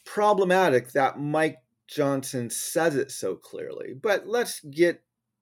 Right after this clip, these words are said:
real here. He's not out of tune with a majority of especially white Americans.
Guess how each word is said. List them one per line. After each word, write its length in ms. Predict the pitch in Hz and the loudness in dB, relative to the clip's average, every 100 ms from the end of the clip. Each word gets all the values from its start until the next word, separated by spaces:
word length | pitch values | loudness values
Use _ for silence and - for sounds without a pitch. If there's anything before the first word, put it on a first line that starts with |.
| _ _ | _ _
real 300 | 135 214 214 | -2 4 4
here. 240 | 143 107 104 | 4 2 0
He's 440 | - 247 262 196 | -4 -4 -4 -2
not 600 | 185 165 165 185 214 - - | -2 0 2 4 4 2 0
out 220 | 160 156 | 2 2
of 120 | 147 | 0
tune 460 | - - 285 208 151 | -6 -4 -2 0 2
with 160 | 143 170 | 2 2
a 100 | 156 | 0
majority 1160 | 151 147 123 131 190 247 214 131 104 92 - _ _ _ _ _ _ _ _ _ _ _ _ _ _ - | 0 -2 -2 6 8 10 8 6 -4 -12 -14 _ _ _ _ _ _ _ _ _ _ _ _ _ _ -4
of 160 | 147 | -2
especially 680 | 160 - - 262 - 220 185 | -2 -4 2 2 4 4 6
white 260 | 165 151 | 8 6
Americans. 760 | 139 123 110 - - _ - | 6 2 0 -4 -14 _ -20